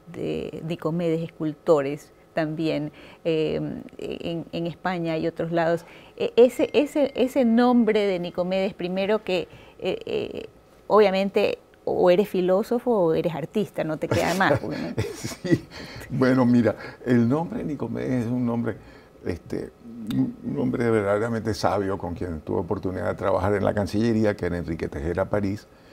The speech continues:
Speaker 2: Se agarraba la cabeza y decía: "Ah, pero esos nombres que tienen ustedes los Zuluaga, Nicomedes, un nombre
Speaker 1: Ajá.
Speaker 2: muy raro". Aparentemente era el, en esa, antiguamente le ponían ese nombre, que era el día del santoral.
Speaker 1: Ujú.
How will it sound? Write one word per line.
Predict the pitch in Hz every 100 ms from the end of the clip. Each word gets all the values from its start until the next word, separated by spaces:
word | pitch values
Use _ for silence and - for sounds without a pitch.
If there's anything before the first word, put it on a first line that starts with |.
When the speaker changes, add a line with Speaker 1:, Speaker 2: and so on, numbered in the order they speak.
| - - -
Speaker 2:
Se | -
agarraba | 214 190 190 110
la | 107 101
cabeza | - 135 123 -
y |
decía: | 95 - 87
"Ah, | 104
pero | - 82 107
esos | - 120
nombres | 120 131 135 117
que | 98
tienen | - - 117 113 107
ustedes | 101 - - 95 107
los | 101 90
Zuluaga, | 92 104 123 104
Nicomedes, | 98 - 98 - 135
un | 104
nombre | 110 110 -
Speaker 1:
Ajá. | 117
Speaker 2:
muy | 117
raro". | 117 123 101 - - - - - - - -
Aparentemente | - 117 - 131 156 - 170 160 160 160 156 - 123
era | 123
el, | 131 120 -
en | 113 104
esa, | 107 113 -
antiguamente | - 95 85 123 135 127 123 120
le | 123
ponían | 107 95 92 110
ese | 120 120 131
nombre, | 135 123 120 131 127
que | - 104
era | 101
el | 113
día | 113
del | 110 113
santoral. | - 98 87 110 127 101 - -
Speaker 1:
Ujú. | 202